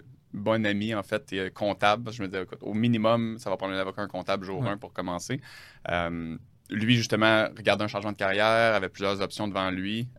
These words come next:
Speaker 1: Euh, donc, ça a été une, une vente de ma part de dire que c'était la bonne option.
Speaker 2: Mhm, mhm.
Speaker 1: Euh, et donc, ça a été nous deux pendant, je te dirais, un six mois à juste,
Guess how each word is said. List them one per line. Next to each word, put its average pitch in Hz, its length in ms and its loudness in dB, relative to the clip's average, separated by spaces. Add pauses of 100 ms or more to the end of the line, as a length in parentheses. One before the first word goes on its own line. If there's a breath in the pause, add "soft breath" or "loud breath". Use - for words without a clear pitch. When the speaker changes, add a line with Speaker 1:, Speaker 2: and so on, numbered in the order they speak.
Speaker 1:
Euh, 85 240 -6
donc, 85 200 -10
ça - 120 -12
a - 20 -6
été 90 140 -10
une, - 160 -12 (100)
une 90 160 -8
vente 101 240 -2
de 95 60 -4
ma 90 160 -4
part 98 240 -2
de 95 140 -10
dire 92 180 -8
que - 40 -16
c'était 95 280 -4
la 98 80 2
bonne 101 200 -2
option. 104 300 -6
Speaker 2:
Mhm, 139 80 6
mhm. 147 420 6
Speaker 1:
Euh, 87 360 0 (260)
et - 100 -6
donc, 101 140 -2
ça 113 60 0
a 110 40 4
été 147 140 4
nous 139 180 6
deux 127 180 6
pendant, 107 280 2
je - 60 -10
te - 40 -10
dirais, 110 120 -2
un 107 60 0
six - 200 -6
mois 104 280 2
à 92 40 2
juste, - 420 -6